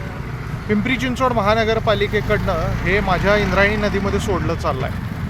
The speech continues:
आज खरं तर नदी सुधारच्यासाठी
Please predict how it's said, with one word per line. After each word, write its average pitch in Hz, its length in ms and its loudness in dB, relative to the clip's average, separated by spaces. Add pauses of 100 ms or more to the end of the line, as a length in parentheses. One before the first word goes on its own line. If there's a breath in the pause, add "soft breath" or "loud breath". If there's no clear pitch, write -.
(960)
आज 190 420 2 (100)
खरं 180 200 -2
तर 196 180 2 (680)
नदी 185 200 2
सुधारच्यासाठी 202 1040 0